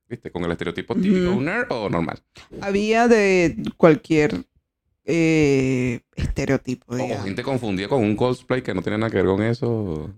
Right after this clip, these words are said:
Speaker 2: No, no, no,
Speaker 1: Ah,
Speaker 2: no,
Speaker 1: ok.
Speaker 2: gente vestida normal, común y silvestre, mucha familia, muchos niños.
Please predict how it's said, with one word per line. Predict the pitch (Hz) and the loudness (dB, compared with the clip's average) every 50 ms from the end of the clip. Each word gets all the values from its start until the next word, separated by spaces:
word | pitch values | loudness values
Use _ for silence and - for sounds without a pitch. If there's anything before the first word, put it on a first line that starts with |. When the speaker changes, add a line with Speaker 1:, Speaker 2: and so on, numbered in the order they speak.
| - _ | -10 _
Speaker 2:
No, | 202 220 226 226 | 0 0 4 4
no, | 214 208 190 | 6 6 6
no, | 170 - - - _ _ | 6 4 2 -2 _ _
Speaker 1:
Ah, | - 165 | 0 4
Speaker 2:
no, | 175 170 160 151 147 147 | 4 6 4 4 4 4
Speaker 1:
ok. | 151 151 | 2 4
Speaker 2:
gente | 160 185 170 151 143 - 180 190 | 4 2 2 2 2 2 2 2
vestida | 208 247 254 - - - 220 220 233 233 | 4 4 2 2 0 -2 -2 0 2 4
normal, | 202 180 165 151 151 160 185 220 240 240 - | 6 6 8 8 8 8 8 8 8 6 6
común | 196 160 156 147 143 | 4 4 4 4 4
y | |
silvestre, | - - 160 147 165 190 208 - 202 190 | 4 2 4 6 6 4 4 0 0 4
mucha | 175 151 147 143 - 170 156 | 4 4 4 4 2 -2 -2
familia, | - - 147 147 147 156 165 180 185 180 180 | 0 0 0 0 2 0 0 2 2 4 6
muchos | 170 151 147 135 - 160 147 151 | 6 6 6 4 4 2 2 2
niños. | 160 156 165 175 185 202 202 214 214 214 | 4 4 6 6 8 8 8 8 8 6